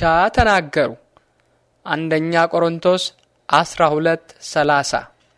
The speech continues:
በጴንጤቆስጤ ቀን ሰው ሁሉ ተረዳቸው። ሐዋርያት ሥራ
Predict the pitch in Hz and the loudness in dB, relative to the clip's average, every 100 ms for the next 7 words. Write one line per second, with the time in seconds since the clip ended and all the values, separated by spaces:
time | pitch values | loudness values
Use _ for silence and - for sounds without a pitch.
0 | _ _ _ _ _ _ _ _ _ _ | _ _ _ _ _ _ _ _ _ _
1 | _ _ _ _ _ - - - - 202 | _ _ _ _ _ -20 -20 -18 2 4
2 | - 330 330 311 262 247 226 220 226 226 | 6 4 4 4 2 2 2 2 2 0
3 | 254 - - - 277 285 285 247 226 226 | -4 -8 -4 2 2 2 0 2 0 2
4 | 208 185 160 151 135 - - - _ _ | 4 4 2 0 0 -4 -14 -14 _ _
5 | _ _ _ _ _ _ _ _ _ _ | _ _ _ _ _ _ _ _ _ _
6 | _ _ _ - 127 135 156 165 - 170 | _ _ _ -2 2 4 4 2 0 2